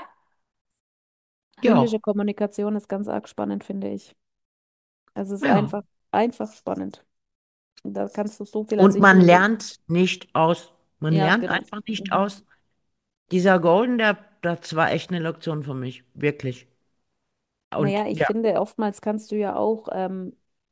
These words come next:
Speaker 2: anhand dessen, wie der Hund sich im Sozialkontakt verhält, kannst du ja auch Rückschlüsse, ähm, auf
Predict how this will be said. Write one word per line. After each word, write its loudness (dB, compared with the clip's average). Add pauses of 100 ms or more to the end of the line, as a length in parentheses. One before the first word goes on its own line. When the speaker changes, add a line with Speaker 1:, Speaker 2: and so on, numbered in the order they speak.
(440)
Speaker 2:
anhand -4
dessen, -4
wie -2
der -6
Hund -4
sich -10
im -6
Sozialkontakt -10
verhält, -6 (380)
kannst -4
du -2
ja -10
auch -4
Rückschlüsse, -2
ähm, -4
auf -8